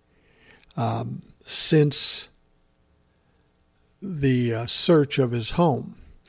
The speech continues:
And, of course, he did it in Pennsylvania. The whole point of it was to help out Doctor Oz, who's getting his ass kicked by Fetterman for the Senate race there. So at his first rally since the F B I's raid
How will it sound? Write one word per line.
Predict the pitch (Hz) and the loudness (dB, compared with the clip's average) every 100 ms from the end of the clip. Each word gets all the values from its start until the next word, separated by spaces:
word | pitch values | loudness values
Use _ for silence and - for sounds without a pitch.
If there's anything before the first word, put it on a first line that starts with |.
| - - _ - | -20 -20 _ -2
And, | 170 | 2
of | 180 | 2
course, | 139 147 139 | 4 4 4
he | 151 | 2
did | 139 135 127 | 2 2 0
it | 127 | -2
in | 127 120 | -4 -2
Pennsylvania. | 123 123 113 131 135 151 135 117 | 0 -2 -2 0 2 2 0 -4
The | 131 | -4
whole | 127 135 | -2 -2
point | 135 151 147 139 | -2 -2 0 0
of | 127 | -4
it | 127 | -6
was | 165 131 127 123 - | -6 -4 -4 -6 -8
to | - 127 117 113 _ _ _ - - - - - - | -4 -4 -4 -8 _ _ _ -20 -20 -20 -20 -20 -4
help | 143 139 | -2 2
out | 147 135 135 | 2 2 2
Doctor | 135 131 - 135 139 | 0 0 2 2 4
Oz, | 139 131 117 | 4 2 -2
who's | 101 123 117 | -4 -4 -2
getting | 143 131 123 | 2 2 2
his | 117 | 0
ass | 131 147 143 | 2 2 0
kicked | - - 143 - - | -4 -8 -8 -10 -8
by | 123 110 | -6 -4
Fetterman | 110 - 170 147 127 127 131 - _ _ - - - _ | -4 0 2 2 -2 -6 -10 -12 _ _ -20 -20 -20 _
for | - 135 127 | 2 2 2
the | 117 | -2
Senate | - 160 151 135 - | 0 4 4 2 -4
race | 131 131 - | -6 -6 -4
there. | 143 120 127 - _ _ _ _ _ _ _ _ _ _ - - | -2 -2 -6 -16 _ _ _ _ _ _ _ _ _ _ -16 -4
So | - 156 | 6 8
at | 151 | 8
his | 139 | 6
first | - 202 185 - | 6 6 6 4
rally | 156 151 143 | 6 6 4
since | 123 156 139 | 2 0 0
the | - 143 | 2 4
F | 135 | 4
B | 139 | 2
I's | 131 127 131 | 4 2 4
raid | 143 139 | 6 6